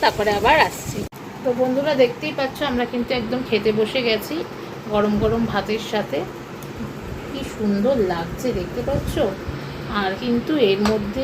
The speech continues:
একটুখানি, আর একটুখানি কাই দিয়ে দিলাম। দেখো, ও, চলো খেয়ে নিই, তারপরে আসছি তোমাদের সাথে। বন্ধুরা,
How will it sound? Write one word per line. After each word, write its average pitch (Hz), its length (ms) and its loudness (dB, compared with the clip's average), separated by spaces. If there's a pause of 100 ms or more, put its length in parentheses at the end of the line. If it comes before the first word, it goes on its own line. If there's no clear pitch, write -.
একটুখানি, 240 500 0 (720)
আর 220 100 4 (100)
একটুখানি 226 440 -4 (140)
কাই 202 180 4 (120)
দিয়ে 214 220 0
দিলাম। 226 240 0 (200)
দেখো, 175 340 -8 (540)
ও, - 20 0 (960)
চলো 277 240 6 (120)
খেয়ে 247 340 4
নিই, 403 120 -2 (100)
তারপরে 202 320 4 (120)
আসছি - 220 -8 (120)
তোমাদের 180 340 -2 (120)
সাথে। 170 240 -4 (1040)
বন্ধুরা, 302 360 6